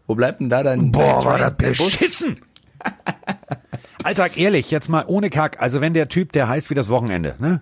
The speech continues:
Speaker 2: sieben Millionen da von seinem eigenen Geld reingebuttert hat, ich hoffe, er kriegt's wieder. Ich hoffe, er kriegt's wieder.
Speaker 1: Ich frag mich halt,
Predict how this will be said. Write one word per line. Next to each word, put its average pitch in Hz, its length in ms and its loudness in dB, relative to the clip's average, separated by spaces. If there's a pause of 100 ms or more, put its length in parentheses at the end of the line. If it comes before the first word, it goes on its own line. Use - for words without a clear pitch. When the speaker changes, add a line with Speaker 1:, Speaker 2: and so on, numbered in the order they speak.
Speaker 2:
sieben 180 280 -2
Millionen 151 340 2
da 139 100 2
von 123 140 -2
seinem 123 160 0
eigenen 123 300 0
Geld 110 280 0
reingebuttert 80 480 0
hat, 71 160 -2 (340)
ich - 100 -4
hoffe, 78 140 0
er 71 60 -2
kriegt's - 280 -6
wieder. 62 200 -4 (360)
Ich - 200 -2
hoffe, - 300 0
er 101 120 -2
kriegt's - 400 -6
wieder. 69 260 -4 (160)
Speaker 1:
Ich 123 160 -8
frag 117 160 -2
mich 139 140 -2
halt, 101 140 -2